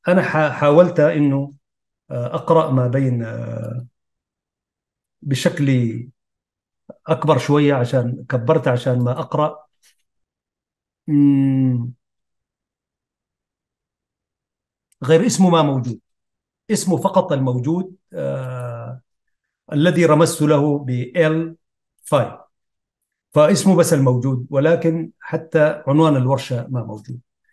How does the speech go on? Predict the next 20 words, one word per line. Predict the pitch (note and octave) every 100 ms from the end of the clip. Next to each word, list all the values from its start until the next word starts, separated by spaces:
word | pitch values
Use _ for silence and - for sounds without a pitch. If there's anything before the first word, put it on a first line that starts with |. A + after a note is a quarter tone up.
| _ _ C#3
بعدين | E3 A#3+
دخلت | G3 G#3 -
في | -
الصور | - F#3+ C#3
كده، | - C#3+
لقيت | C3+ B2 B2 A#2+
أرقام | C#3 A#2+ B2 A#2 A2+
وكده | - B2+ A2+
بتاع، | - - C3 - _
فما | F3+ A3+
مفهومة. | G3+ B2+ A#2+ A2+ - _ _ - - _
فإن | - C#3+ C#3 - E3
لم | D#3+ B3 C4
يكن، | A#3+ G3+ G3 G3 -
آه، | C#3+ C3 B2 A#2+ A#2+ B2 C#3 - _ _ -
ك-، | D#3
كصحفي | - C#3+ G3 E3 D#3
محترف، | C#3 - - C3 B2 - -
وانت | C3+ C3+
دار، | C3+ C3 B2 -